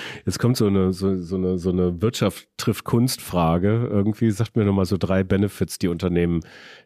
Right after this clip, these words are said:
die mit der Zusammenarbeit oder mit dem Ergebnis der Zusammenarbeit mit euch, ähm, äh, haben können, auch aus den Erfahrungen raus. Also mal so drei prägnante Punkte und sagt so, Fritas im Haus, äh, das, äh, das sind die Erfahrungen, das, äh,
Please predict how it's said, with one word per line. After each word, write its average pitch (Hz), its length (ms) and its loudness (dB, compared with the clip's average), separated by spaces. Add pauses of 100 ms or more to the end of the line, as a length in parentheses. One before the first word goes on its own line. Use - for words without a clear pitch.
(140)
die 98 120 -4
mit 110 340 -2
der 95 80 2
Zusammenarbeit 90 760 2
oder 90 140 2
mit 87 160 0
dem 87 100 2
Ergebnis 82 580 0
der 78 140 -4
Zusammenarbeit 78 720 -4
mit 80 140 -4
euch, 87 520 0
ähm, 85 460 0
äh, 92 60 -4
haben 107 400 2
können, 82 260 0
auch 104 220 -2
aus 117 160 -2
den 135 100 -2
Erfahrungen 87 560 0
raus. 67 420 -10
Also 82 280 -2
mal 87 180 0
so 92 120 0
drei 87 220 0
prägnante 92 460 -2
Punkte 107 340 -2
und 90 60 -2
sagt 90 240 0
so, 85 240 0 (420)
Fritas 117 420 0
im 95 120 2
Haus, 98 420 0
äh, 92 280 2
das, - 420 -2
äh, 92 260 2
das 92 260 -2
sind 95 120 0
die 95 60 2
Erfahrungen, 85 440 0
das, - 280 -4
äh, 82 240 -2